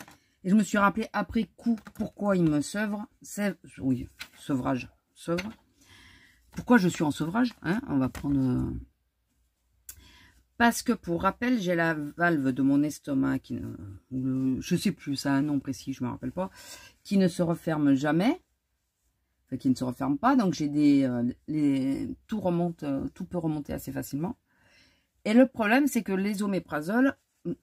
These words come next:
peut cacher les effets que pourrait me déclencher autre chose. Enfin, si j'ai quelque chose sur mon estomac qui va se greffer, euh,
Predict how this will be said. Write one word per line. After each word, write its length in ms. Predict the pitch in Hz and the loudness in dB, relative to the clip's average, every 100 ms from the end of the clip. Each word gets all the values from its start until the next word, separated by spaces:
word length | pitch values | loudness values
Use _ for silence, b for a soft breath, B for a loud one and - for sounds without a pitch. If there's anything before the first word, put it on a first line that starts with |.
| - _ - | -16 _ 0
peut 140 | 269 | 4
cacher 440 | 262 220 - 226 233 | 4 2 0 -2 0
les 300 | 190 170 190 | 2 2 0
effets 300 | 185 208 226 | -4 -6 -6
que 140 | - | -10
pourrait 280 | 165 170 196 | -8 -2 0
me 120 | 190 | 0
déclencher 720 | 170 165 165 160 - 180 202 _ _ _ _ _ _ _ _ _ _ | -2 -2 -2 -4 -2 -4 -6 _ _ _ _ _ _ _ _ _ _
autre 240 | 180 - 180 | -8 -6 -8
chose. 300 | - 135 - _ | -6 -8 -10 _
Enfin, 160 | 160 143 - B B B B _ _ _ _ _ _ _ _ _ _ _ _ _ - - | -2 -2 -2 B B B B _ _ _ _ _ _ _ _ _ _ _ _ _ -18 -4
si 160 | 196 | 2
j'ai 120 | 180 180 | 2 4
quelque 260 | 240 233 | 2 0
chose 140 | 196 202 | -6 -6
sur 120 | 160 | -2
mon 120 | 151 | 0
estomac 440 | 160 156 - 165 | 0 0 -2 -4
qui 100 | 160 | -4
va 100 | 127 | -6
se 100 | 117 | -10
greffer, 460 | 90 151 139 165 170 b b b b b b - | -6 -4 -2 -2 -4 b b b b b b -2
euh, 480 | 143 127 120 117 | 2 2 2 -2